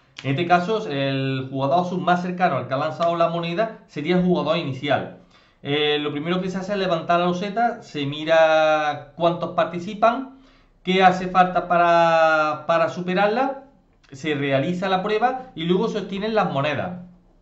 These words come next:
la, la medalla. Eh, hay que tener en cuenta que si te otorgan,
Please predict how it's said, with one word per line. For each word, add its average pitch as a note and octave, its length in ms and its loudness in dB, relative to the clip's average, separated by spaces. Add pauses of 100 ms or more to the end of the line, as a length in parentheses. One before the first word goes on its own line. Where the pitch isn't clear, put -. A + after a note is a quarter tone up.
(600)
la, C#3+ 320 4
la C#3 680 6
medalla. B2+ 500 2 (320)
Eh, D3 140 -2
hay F3 140 0
que G3+ 80 0
tener G#3+ 180 0
en G3 80 -6
cuenta G3 500 0
que E3 840 -2 (400)
si F3 400 -4
te D#3+ 140 -4
otorgan, G3 1040 -2